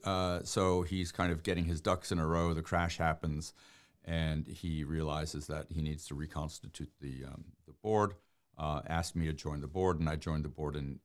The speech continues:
April of twenty eighteen. And, uh, together we formulated a strategy for, uh, taking the company from kind of where it was to where it's going today. And we worked closely, uh,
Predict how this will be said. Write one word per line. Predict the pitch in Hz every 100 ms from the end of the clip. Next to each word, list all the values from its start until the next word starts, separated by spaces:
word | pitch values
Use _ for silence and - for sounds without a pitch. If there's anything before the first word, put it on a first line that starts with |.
| 82
April | 85 - 80 73
of | 67
twenty | - 76 71
eighteen. | 67 - 62 57 - _ _ _ _ _ -
And, | 98 92 87 85 82
uh, | 82 82 78
together | - 113 101 101
we |
formulated | 85 98 92 85 80
a | 78
strategy | - 76 78 - 76
for, | - 76 76 73 69
uh, | 71 - -
taking | - 87 76
the |
company | 73 80 76 76
from | 73 73
kind | 76
of | 76
where | 73 78
it | 73
was | 76 76 73 67
to | - 69 - 78
where | 82
it's | 71
going | - 71 73
today. | - 78 76 87 - _ _ _ _ _ _
And | 90 92 90
we | 90
worked | 85 92 -
closely, | - 98 - 101 92 87
uh, | - 87 82 76